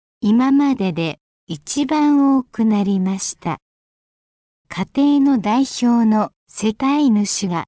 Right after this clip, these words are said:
四十歳より若い家庭では、一昨年より少なくなって五百七十四万円でした。しかし、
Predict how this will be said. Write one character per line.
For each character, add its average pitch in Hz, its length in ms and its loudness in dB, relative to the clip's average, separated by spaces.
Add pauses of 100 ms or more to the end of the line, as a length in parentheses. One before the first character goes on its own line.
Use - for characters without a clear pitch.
(260)
四 285 340 2
十 311 180 -2
歳 208 560 -4
よ 165 140 -2
り 156 200 -4
若 175 400 -4
い 302 120 0
家 - 340 -6
庭 190 260 -2
で 185 200 -4
は、 151 240 -4 (420)
一 196 100 -2
昨 294 240 -4
年 208 480 -4
よ 190 140 0
り 156 260 -4
少 - 340 -6
な 302 200 2
く - 160 -2
な 220 200 2
っ - 20 -20 (200)
て 160 180 -4 (300)
五 196 120 -4
百 311 380 -2
七 311 400 2
十 220 280 0
四 240 440 2
万 277 420 4
円 226 300 2
で 190 120 -2
し - 160 -12
た。 - 220 -8 (1080)
し - 200 -10
か 262 180 -2
し、 - 340 -6